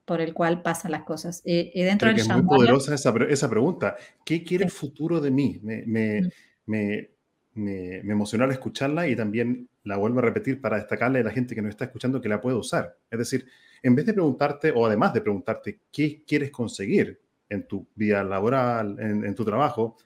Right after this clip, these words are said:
Speaker 2: pregúntate, "¿qué es lo que el futuro quiere de ti?". Creo que está genial porque es una pregunta que me, me absorbe desde, desde una dimensión temporal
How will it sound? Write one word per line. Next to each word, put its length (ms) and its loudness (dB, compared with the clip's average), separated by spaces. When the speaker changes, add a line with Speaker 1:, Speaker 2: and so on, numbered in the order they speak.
Speaker 2:
pregúntate, 600 -2
"¿qué 100 -4
es 240 -4
lo 80 0
que 80 2
el 60 2
futuro 400 2
quiere 180 2
de 140 0
ti?". 320 -2
Creo 140 -6
que 60 -4
está 180 -4
genial 300 4
porque 200 -6
es 20 0
una 140 2
pregunta 360 0
que 240 -2
me, 500 0
me 100 2
absorbe 560 4
desde, 500 0
desde 580 -2
una 200 4
dimensión 540 2
temporal 680 -2